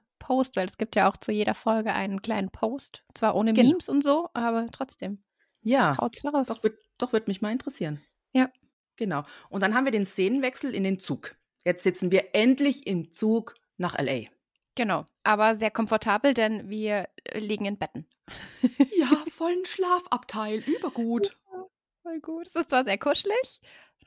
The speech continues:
Speaker 1: denn es gibt wohl zwei Betten und Annabeth und Grover liegen in den Betten. Grover liegt ganz oben und Percy liegt irgendwie auf dem Boden.
Speaker 2: Ja, muss.
Speaker 1: Aber ist er ja
Speaker 2: Schwer.
Speaker 1: gewöhnt, er hat ja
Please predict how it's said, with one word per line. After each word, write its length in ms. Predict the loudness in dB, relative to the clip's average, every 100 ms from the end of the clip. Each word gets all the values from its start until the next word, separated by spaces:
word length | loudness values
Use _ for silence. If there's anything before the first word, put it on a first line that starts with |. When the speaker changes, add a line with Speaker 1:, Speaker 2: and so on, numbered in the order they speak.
| _
Speaker 1:
denn 120 | -2
es 120 | -2 -2
gibt 160 | -2
wohl 140 | 0 0
zwei 260 | 0 -2
Betten 440 | 2 0 2 0 2
und 120 | 0
Annabeth 340 | -2 -2 -4 -6
und 100 | -4
Grover 360 | 2 4 4
liegen 240 | 2 2 4
in 80 | 4
den 120 | 2
Betten. 300 | 0 -2 -4
Grover 300 | -6 -4 -2
liegt 160 | -4 -4
ganz 180 | -4 0
oben 240 | 2 2 -2 -14 -14
und 160 | -6 -2
Percy 260 | 2 2 2
liegt 200 | -2 0
irgendwie 380 | -2 0 0 -2 _ _
auf 120 | -8
dem 100 | -6
Boden. 320 | 0 4 4 4 -2 -6 _ _ _ 0
Speaker 2:
Ja, 420 | 4 4 4 0 -4 _ _
muss. 360 | 2 2 -2 -10 _ _ _ -8 -8 -8
Speaker 1:
Aber 200 | -4 -2
ist 120 | 0
er 100 | 2
ja 80 | 4
Speaker 2:
Schwer. 0 |
Speaker 1:
gewöhnt, 500 | 6 6 6 4 2
er 80 | 0
hat 100 | -4
ja 80 | -8